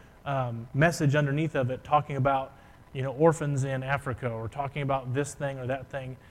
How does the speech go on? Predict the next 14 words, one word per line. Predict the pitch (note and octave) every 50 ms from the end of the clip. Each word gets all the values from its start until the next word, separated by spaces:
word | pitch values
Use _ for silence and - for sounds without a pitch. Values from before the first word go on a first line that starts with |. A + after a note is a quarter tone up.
| - - - - - - - - - - -
But | D3 C#3 C3+
if | B2+
there's | - C#3+ C3+ B2
no | E3+ F3 D#3
action | D3 D3+ D#3+ - - - C3+ A#2+
to | - - D#3 D3+ D3
it, | C3+ - - - - - - - - - - - - - - - -
are | - D3+
you, | C#3 C#3 C#3 D3 C3+ A#2 A2+ B2+
what | C3 D#3 F3
have | E3+ D3
you | D3 C3+
really | C3+ C3 C3+ D3 D3 C#3 B2
done? | A#2 C3 C3 B2+ A#2 A2 G#2+